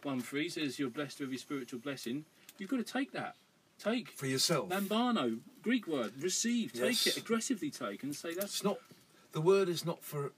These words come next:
Speaker 2: other people, it's for us. It's, it's for co-, it's for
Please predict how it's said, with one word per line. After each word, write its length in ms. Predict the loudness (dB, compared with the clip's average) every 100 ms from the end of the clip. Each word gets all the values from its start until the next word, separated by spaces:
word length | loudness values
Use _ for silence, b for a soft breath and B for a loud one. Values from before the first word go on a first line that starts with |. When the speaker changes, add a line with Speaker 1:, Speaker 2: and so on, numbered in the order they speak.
| -10
Speaker 2:
other 200 | -6 -6
people, 460 | -4 -4 -4 -8 -10
it's 120 | -8
for 220 | -4 -2
us. 480 | 0 -2 -6 -10 -10
It's, 160 | -6 -6 B B B
it's 180 | -4 -4
for 180 | -4 -8 -4
co-, 220 | -2 -2
it's 160 | -2 -6
for 220 | -6 -8